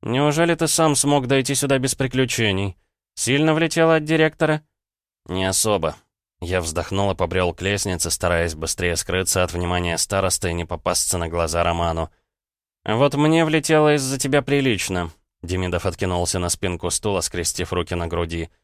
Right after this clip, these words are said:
«Тебе что, нужно выделить постоянное сопровождение? Может, тебе необходим телохранитель-наблюдатель, сопровождающий тебя даже в туалет? А то вдруг под тобой провалится пол. Или тебя случайно смоет в канализацию.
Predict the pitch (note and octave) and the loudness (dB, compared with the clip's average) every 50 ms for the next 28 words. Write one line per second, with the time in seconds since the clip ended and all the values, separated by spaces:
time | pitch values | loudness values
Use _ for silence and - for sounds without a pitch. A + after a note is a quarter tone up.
0 | _ _ _ _ _ _ _ _ _ _ _ _ _ _ _ - C3+ B2+ C3 D3+ | _ _ _ _ _ _ _ _ _ _ _ _ _ _ _ -6 -4 0 2 2
1 | D3 - - - D3 C3+ C3 C3+ B2+ B2+ C#3 C3 B2+ C#3+ C3+ C#3+ C#3 C#3+ B2+ - | 2 0 2 2 4 4 4 4 2 2 2 2 2 2 2 2 0 0 -4 -2
2 | - C3+ C3+ - - C3+ C3+ C3+ C3+ C3+ C3 C3 B2 - C3 A#2+ C3+ C3+ C#3 C3 | -2 -2 -2 0 0 2 2 2 2 2 2 2 2 0 0 0 2 2 4 2
3 | A#2 G#2+ G#2 A#2+ C3 C3 C3+ C#3 D3 D3+ _ _ _ _ _ _ _ - A2+ B2 | 2 0 0 0 2 2 0 0 -2 -4 _ _ _ _ _ _ _ -2 -2 0
4 | C3+ C3+ - - C3+ C#3 C#3+ D3 C#3+ C#3 - D3 C3 C#3+ C#3+ C#3 - C#3+ C#3 C3 | 0 -2 -2 -2 0 2 2 2 2 2 0 0 0 2 0 2 2 2 2 2
5 | - B2+ B2 C3 C#3+ D3 C#3 D3+ C#3 C#3+ C#3 C3+ B2 C3 B2 A2 A#2+ B2+ C3 - | 4 2 2 4 2 2 0 2 2 2 2 2 2 0 2 4 4 2 4 2
6 | D3+ C3+ - - C3+ A#2+ C3+ C3 C3 B2 A#2 A#2+ B2+ C3 C3 - - C3 - B2 | 0 0 0 0 2 2 4 4 4 2 2 2 2 2 2 0 -2 -2 -2 0
7 | A#2 B2 A#2+ B2 B2 A#2+ B2+ - - C3 B2+ B2+ B2+ C#3 E3 F3+ - _ _ _ | 0 2 2 2 2 2 0 -2 0 2 2 4 4 4 2 0 -2 _ _ _
8 | _ _ _ - G2+ - C#3 C3+ C3+ B2+ D#3+ F#3 F3 - - E3 - _ E3+ D#3 | _ _ _ -6 0 2 2 2 4 4 2 2 2 2 0 0 2 _ 0 4
9 | D#3 E3 D3+ - D3 D3 C#3+ D3 C#3 C3+ B2+ - - C3+ - - C3 A2 F#2+ F2 | 4 4 4 4 4 6 6 6 6 4 2 2 -2 -2 2 4 4 6 6 4
10 | - _ _ _ _ _ _ A#2+ B2+ C3+ - C3+ D#3 D3 - D#3 D3+ C3+ - D3+ | 0 _ _ _ _ _ _ -2 -2 0 2 2 0 2 2 0 0 0 2 2
11 | D3+ D3+ D3+ D3+ - - D3+ D3 D3 D3+ C#3+ - - D3+ D3 D3 C#3+ C#3 C3 A2+ | 2 4 2 2 2 2 2 4 2 2 0 0 -2 0 2 4 4 4 2 4
12 | A#2 A#2 A#2+ A#2 - - - C3 C3 C3 B2 | 2 2 2 0 -2 -4 -2 0 0 -2 -2